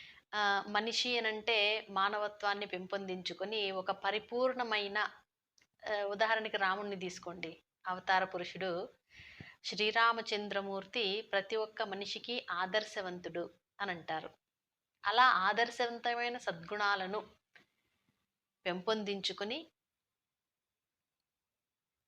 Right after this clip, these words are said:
అది ప్రతి ఒక్కరిలోనూ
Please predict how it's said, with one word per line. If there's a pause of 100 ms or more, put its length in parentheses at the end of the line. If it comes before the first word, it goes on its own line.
(1040)
అది
ప్రతి
ఒక్కరిలోనూ